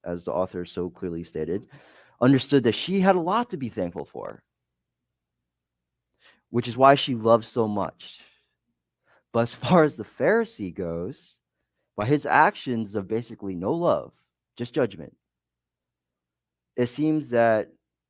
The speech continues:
I don't think he forgot. I don't think he just, I think he was just in full denial of anything that he needed to be thankful for. Meaning he didn't really feel the need for much forgiveness.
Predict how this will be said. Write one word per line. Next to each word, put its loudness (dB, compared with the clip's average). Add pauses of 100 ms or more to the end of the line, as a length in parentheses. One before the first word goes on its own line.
I -8
don't -10
think -12
he -12
forgot. -2
I 0
don't -4
think -10
he -16
just, -14 (460)
I -4
think -8
he -8
was -8
just -12
in -8
full -6
denial -4 (840)
of -6
anything -6
that -8
he -12
needed -8
to -16
be -14
thankful -12
for. -20 (1800)
Meaning -2
he -8
didn't -6
really -6
feel -8
the -4
need -4 (500)
for -8
much -4
forgiveness. -10